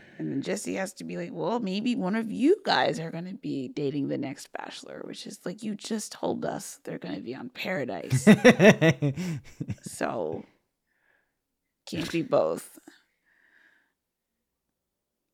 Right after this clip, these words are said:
Speaker 2: He tried, okay?
Speaker 1: <laughs> He tried to build the hype.
Speaker 2: He did his best. I don't know if they're giving him much to work with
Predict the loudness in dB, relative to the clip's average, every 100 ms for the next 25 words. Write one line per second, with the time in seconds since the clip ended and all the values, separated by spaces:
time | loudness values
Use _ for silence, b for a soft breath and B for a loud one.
0 | _ _ _ _ _ -4 -2 -2 -2 -2
1 | -6 -8 -4 -2 -2 -4 -6 -4 -4 -4
2 | -6 -6 -6 -10 2 4 4 2 2 0
3 | 2 4 4 0 -2 -4 -4 -2 0 0
4 | 2 4 6 4 2 2 4 4 2 -8
5 | -20 _ -4 0 2 4 4 4 2 -2
6 | b b b b b _ -12 -4 0 2
7 | 4 4 4 2 2 0 2 0 4 2
8 | 2 -2 -2 -8